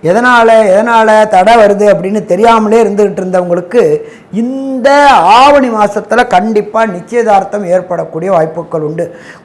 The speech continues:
ரெண்டாம் இடமான குடும்பஸ்தானத்தை பிரகஸ்பதியான குரு பார்க்கும் பொழுது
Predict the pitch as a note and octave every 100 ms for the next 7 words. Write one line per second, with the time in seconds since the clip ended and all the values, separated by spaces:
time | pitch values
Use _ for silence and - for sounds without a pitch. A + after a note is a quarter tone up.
0 | - C#3+ F3 A3+ A#3+ A3+ A3 G#3+ G#3+ G3+
1 | F3 G#3 A#3 A#3 G#3 G3+ G3 G3+ G3+ D#3
2 | G3 G#3 A3+ G#3 G#3 G3+ F#3+ C#3+ F#3 A3
3 | E3 F#3+ G3+ G3 E3+ E3+ F3+ A#3+